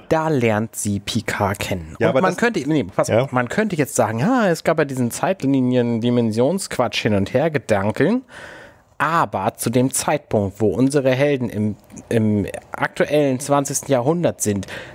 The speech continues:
Speaker 1: da gab's diesen Knick in der Zeitlinie noch nicht.
Speaker 2: Doch, den hat's ja vorher schon gegeben.
Speaker 1: Nein, den gab's ja nicht.
Speaker 2: Den, ha, jetzt, jetzt müsste man das machen, das ist doch genauso wie mit,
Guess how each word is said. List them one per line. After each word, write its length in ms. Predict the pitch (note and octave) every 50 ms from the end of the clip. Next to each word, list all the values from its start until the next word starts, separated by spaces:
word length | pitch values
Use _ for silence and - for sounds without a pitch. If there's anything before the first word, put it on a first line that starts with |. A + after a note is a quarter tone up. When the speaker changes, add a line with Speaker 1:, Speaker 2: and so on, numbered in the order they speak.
| - -
Speaker 1:
da 140 | C3 B2+
gab's 360 | A#2 A#2+ C3+ C3+ C#3+ - - -
diesen 380 | E3 D#3 C#3 B2 B2 A2+ G#2
Knick 380 | - - - B2 A#2 - - -
in 140 | G#2 G#2+ A2
der 120 | G#2+ G#2
Zeitlinie 640 | - - C3+ A2+ G#2 F#2+ G#2+ A2 G#2+ G2 G2 G2 F#2+
noch 220 | G2 F2+ - -
nicht. 540 | G#2+ G#2 G2+ F#2+ - - - - - - - - - _ _ _ _ _ _ _ _ _
Speaker 2:
Doch, 240 | - E3 F3 - -
den 200 | - - A#2 A2+
hat's 140 | C3 C#3 -
ja 80 | B2+
vorher 240 | - - D#3 E3 D3+
schon 160 | - C3+ A2+
gegeben. 400 | G#2 G2 F#2+ G2 F2+ E2+ E2 D#2+ - _ _ _ _ _ _ _ _ _ _ _ _ _ _ _ _ _ _ _ _ _ _ _ -
Speaker 1:
Nein, 360 | D#3 E3+ E3+ C#3+ A2+ A2 A2
den 160 | A#2+ A#2+ A2+
gab's 400 | A#2+ C#3+ E3 F#3+ - - - -
ja 180 | A#2+ A2+ G2+ G2
nicht. 500 | G2 G2 F#2 - - - - - - - - - _ _ -
Speaker 2:
Den, 200 | G#2 G#2 A#2 - _ _ _ _
ha, 440 | - - - - - - G2 F2+ E2+ - - - - - - -
jetzt, 180 | - A#2 - -
jetzt 260 | A#2 A#2 D3 C#3+ -
müsste 220 | D#3 E3+ - - E3
man 200 | D#3 D3+ D3 C#3+
das 160 | C#3+ - -
machen, 360 | B2+ C3+ D3+ - - C#3 C3+
das 120 | C3 B2
ist 160 | C#3 C3 - D3
doch 200 | - - - _
genauso 760 | - C3+ B2 A#2+ B2+ D3 E3+ F3 D#3+ D#3+ F3 D#3+ B2 G#2+
wie 380 | A#2 C3 C#3 D#3 D#3 D#3+ E3 D#3
mit, 460 | C#3+ C3 C3+ C#3+ C#3+ - - - -